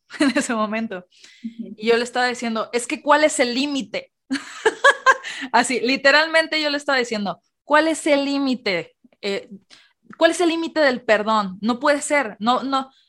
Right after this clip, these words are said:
Speaker 1: Y él me dijo, "No hay límite". <laughs> Y dice,
Speaker 2: Bueno,
Speaker 1: "No,
Speaker 2: es-,
Speaker 1: es que"
Speaker 2: es-, está la, el, perdón, el, la, el versículo más, más famoso de la Biblia,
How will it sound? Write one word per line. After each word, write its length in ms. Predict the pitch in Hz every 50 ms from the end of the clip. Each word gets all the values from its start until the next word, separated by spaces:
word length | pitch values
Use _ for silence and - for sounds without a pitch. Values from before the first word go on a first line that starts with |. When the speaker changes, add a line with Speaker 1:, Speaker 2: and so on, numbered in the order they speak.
| _ _ _ _
Speaker 1:
Y 160 | 220 233 233
él 320 | 240 247 254 - - _ _ _ _
me 140 | 220 214 214
dijo, 360 | 208 202 202 175 - - _ _ _ _ _ _ _ _ _
"No 100 | - 214
hay 80 | 208 240
límite". 500 | 262 294 320 311 - - - - _ _ _ _ _ _ _ _ _ -
<laughs> 1000 | 294 277 - - - - - - - - - - - 339 - - 302 - - - - - - - -
Y 60 | 233
dice, 120 | 240 262 247
Speaker 2:
Bueno, 180 | 254 254 269
Speaker 1:
"No, 100 | 262 247 254
Speaker 2:
es-, 160 | 247 240 247
Speaker 1:
es 0 |
que" 100 | 269 247 - 247
Speaker 2:
es-, 240 | - - 269 269 269
está 160 | 269 269 269 262
la, 220 | 262 269 269 262 226 -
el, 240 | 233 233 226 220 220 226
perdón, 300 | 226 226 226 226 226 214
el, 320 | 208 208 202 202 202 196
la, 380 | 202 196 196 196 196 190 - - - -
el 100 | 190 190
versículo 420 | 214 214 - - - 233 247 247
más, 260 | 233 220 226 226 233 - - _ _ _ _ _ -
más 200 | 226 - 220 -
famoso 360 | 214 202 202 202 202 - 196
de 120 | 190 185
la 220 | 180 180 - - - - _ _ _ -
Biblia, 320 | 202 202 196 185 180 185